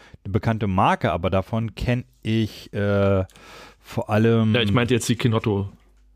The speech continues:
Speaker 1: Nee, die Kinotto nicht. Also San Pellegrino.
Speaker 2: Genau, das, also
Speaker 1: Ich
Speaker 2: das meinte ich, die, die, die, die Kinotto San Pellegrino ist die bekannteste
Speaker 1: Ah, okay.
Speaker 2: Kinotto-Sorte. Und die sieht man auch, glaub ich, in normal, in ganz normalen Supermärkten öfter mal. Ist so eine dunkle, ja, fast schwarze, glaub ich, Dose.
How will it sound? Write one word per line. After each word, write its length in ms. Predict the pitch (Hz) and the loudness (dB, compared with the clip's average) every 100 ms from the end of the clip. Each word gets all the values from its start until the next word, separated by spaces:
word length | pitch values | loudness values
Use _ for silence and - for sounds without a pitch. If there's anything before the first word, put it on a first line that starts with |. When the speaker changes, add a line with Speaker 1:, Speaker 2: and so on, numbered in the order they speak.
| _ - | _ -2
Speaker 1:
Nee, 120 | 104 | -2
die 100 | 90 | -2
Kinotto 400 | - 101 120 135 | -2 0 0 0
nicht. 280 | 98 87 - - | -2 -2 -8 -6
Also 200 | 90 87 | -4 -2
San 220 | - 98 | -4 -4
Pellegrino. 500 | 107 92 - 101 113 | -2 -4 -4 -6 -4
Speaker 2:
Genau, 280 | 120 101 98 | -4 -2 -2
das, 280 | 113 - - - - _ _ _ - | -2 -4 -8 -20 -20 _ _ _ -8
also 300 | 127 113 117 | -4 -2 -2
Speaker 1:
Ich 60 | 113 - - - - | -6 -14 -20 -20 -6
Speaker 2:
das 180 | 127 127 | -4 0
meinte 240 | 131 120 113 | 2 2 2
ich, 60 | |
die, 160 | 113 110 | 2 2
die, 160 | 113 | 2
die, 220 | 107 110 101 | 2 -2 -2
die 140 | 101 | -6
Kinotto 440 | - 110 156 156 | -2 0 0 0
San 180 | 135 131 | 0 0
Pellegrino 440 | 123 113 113 113 110 | 2 2 2 2 2
ist 140 | - | 0
die 40 | |
bekannteste 680 | 107 110 107 101 98 - 92 - - | -2 0 -2 -2 -4 -6 -8 -10 -16
Speaker 1:
Ah, 220 | - - - | -16 -16 -20
okay. 260 | - 85 | -12 -10
Speaker 2:
Kinotto-Sorte. 840 | 110 101 90 101 90 87 87 98 90 _ _ - - - - - | -4 -4 -4 -6 -6 -6 -8 -10 -14 _ _ -20 -20 -16 -12 -4
Und 120 | 104 | 0
die 40 | |
sieht 160 | 107 147 | 0 0
man 140 | 170 | 0
auch, 160 | 147 - | -2 0
glaub 160 | 131 | -2
ich, 120 | 131 135 | 0 0
in 80 | 117 | 0
normal, 380 | 110 107 113 | 2 2 0
in 120 | 117 107 | 0 -2
ganz 180 | 110 | -2
normalen 280 | 113 98 95 | -2 -2 -2
Supermärkten 520 | 98 98 90 90 - | -2 -2 -4 -4 -6
öfter 220 | - - 92 | -8 -6 -6
mal. 120 | 98 | -2
Ist 60 | 117 | 0
so 40 | |
eine 120 | 113 | 2
dunkle, 400 | 104 127 135 113 | 2 2 2 0
ja, 160 | 104 104 | 0 0
fast 180 | - - | -2 -4
schwarze, 400 | - 113 - 101 | -4 -6 -4 -6
glaub 240 | - 101 | -4 -6
ich, 160 | 101 - | -6 -8
Dose. 460 | 95 101 98 90 | -4 -2 -2 -4